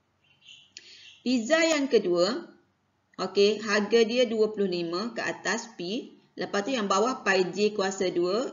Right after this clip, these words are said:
ha, jejari dia dua puluh tiga diameter kan? Kena bahagi dua, dapat kosong point kosong enam. Begitu juga dengan pizza yang ketiga, harga dia tiga puluh lima. Pi J kuasa dua, J,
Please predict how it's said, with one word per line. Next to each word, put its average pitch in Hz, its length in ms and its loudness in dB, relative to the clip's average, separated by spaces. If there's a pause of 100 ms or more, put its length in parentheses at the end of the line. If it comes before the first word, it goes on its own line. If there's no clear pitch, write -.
(140)
ha, 156 400 -2
jejari 185 480 0
dia 254 240 0
dua 233 160 0
puluh 208 160 -2
tiga 220 320 0
diameter 190 560 -2
kan? 196 400 -2
Kena 165 160 -4
bahagi 185 560 -4
dua, 165 240 -2
dapat 156 320 -4
kosong 175 400 -6
point 170 200 -4
kosong 220 360 -4 (240)
enam. 139 320 -8 (720)
Begitu 240 480 2
juga 277 280 4
dengan 220 280 0
pizza 233 320 0
yang 214 240 0
ketiga, 196 480 0
harga 190 320 0
dia 214 320 2
tiga 185 320 -6
puluh 175 160 -4
lima. 160 560 -6 (520)
Pi 180 320 0
J 196 320 2
kuasa 175 320 0
dua, 156 400 2
J, 196 480 2